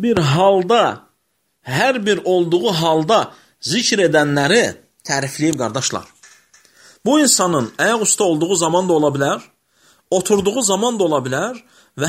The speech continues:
həmçinin uzandığı zaman da ola bilər. Necə ki,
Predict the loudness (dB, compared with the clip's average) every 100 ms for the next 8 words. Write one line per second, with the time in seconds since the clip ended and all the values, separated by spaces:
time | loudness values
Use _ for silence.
0 | -2 -2 -4 -2 -2 -4 -6 -4 -2 -2
1 | -2 0 0 0 0 -2 -2 -6 -10 -6
2 | -2 0 0 -2 -6